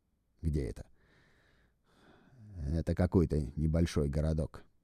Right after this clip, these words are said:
Ага, Москва. Именно так. Горький. Горький — один из её пригородов. И вас притягивает в Кремль. А потом вы допускаете ещё один ляп. Вы убиваете десять тысяч грузин или десять миллионов, или сколько там убил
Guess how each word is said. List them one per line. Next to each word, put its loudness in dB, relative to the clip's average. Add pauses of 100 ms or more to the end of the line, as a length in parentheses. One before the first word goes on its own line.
(100)
Ага, 12
Москва. 8 (420)
Именно 4
так. -8 (140)
Горький. 6 (600)
Горький — -2
один 2
из 0
её 2
пригородов. 0 (2500)
И 8
вас 12
притягивает 12
в -12
Кремль. 10 (960)
А 4
потом 10
вы 10
допускаете 10
ещё 12
один 12
ляп. 12 (720)
Вы 12
убиваете 12
десять 4
тысяч 2
грузин 8
или 0
десять 4
миллионов, 4
или -2
сколько 6
там 2
убил 4